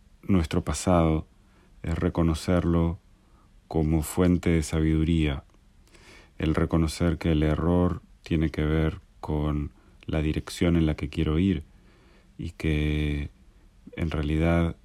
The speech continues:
todo puede ser visto como una buena noticia, todo puede ser visto como el aprendizaje de alguien más. Espero que,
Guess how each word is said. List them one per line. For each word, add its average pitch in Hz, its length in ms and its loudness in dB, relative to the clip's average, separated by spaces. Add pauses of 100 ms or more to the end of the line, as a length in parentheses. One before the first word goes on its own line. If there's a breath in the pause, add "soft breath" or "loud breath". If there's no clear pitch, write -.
(460)
todo 90 280 2
puede 85 320 0
ser 80 280 -2
visto 80 520 -4
como 76 300 -2
una 78 160 0
buena 73 260 -2
noticia, 76 680 -8 (540)
todo 76 200 -6
puede 73 220 -4
ser 73 220 -6
visto 76 480 -6 (100)
como 78 200 0
el 76 60 0
aprendizaje 78 680 -4
de 78 120 -2
alguien 76 240 -2
más. 71 380 -8 (2750 soft breath)
Espero 82 480 -2
que, 73 680 -4